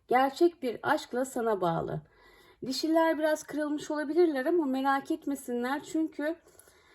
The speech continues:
e, söylediğiniz bir söz, takındığınız bir tutum erilin kendine gelmesini sağlamış. Çünkü gerçek bir sevgiyle size bağlı.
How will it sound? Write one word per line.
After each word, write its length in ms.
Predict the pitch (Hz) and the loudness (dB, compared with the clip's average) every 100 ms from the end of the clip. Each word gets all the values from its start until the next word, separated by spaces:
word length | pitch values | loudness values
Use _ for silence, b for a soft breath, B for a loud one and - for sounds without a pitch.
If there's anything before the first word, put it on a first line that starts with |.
| b - | b 4
e, 200 | 208 220 | 4 4
söylediğiniz 760 | - 277 277 277 294 311 262 | 0 -2 -2 -4 -4 -4 -6
bir 60 | 254 | -10
söz, 540 | - 240 226 240 - _ _ _ _ | -6 -6 -6 -8 -20 _ _ _ _
takındığınız 720 | - 254 294 285 294 285 240 | -6 -4 -4 -4 -4 -6 -8
bir 180 | 240 311 | -8 -8
tutum 420 | 311 - 247 294 - _ b b b b b _ _ _ _ _ _ | -10 -8 -6 -6 -10 _ b b b b b _ _ _ _ _ _
erilin 460 | - 302 302 302 330 | 0 0 -2 -4 -6
kendine 400 | - 277 262 285 | -6 -4 -4 -4
gelmesini 640 | 285 277 269 269 - 294 | -2 0 0 -4 -6 -8
sağlamış. 540 | - 277 226 214 294 - | -4 0 0 -2 -6 -8
Çünkü 240 | 277 247 | -10 -6
gerçek 500 | 226 240 262 349 - | -2 -2 2 0 0
bir 80 | 294 | -8
sevgiyle 680 | 285 269 254 233 262 247 196 | -8 -4 -4 -4 -4 -2 -2
size 320 | - 185 170 | 0 0 2
bağlı. 440 | 175 165 147 143 | 2 0 -2 -6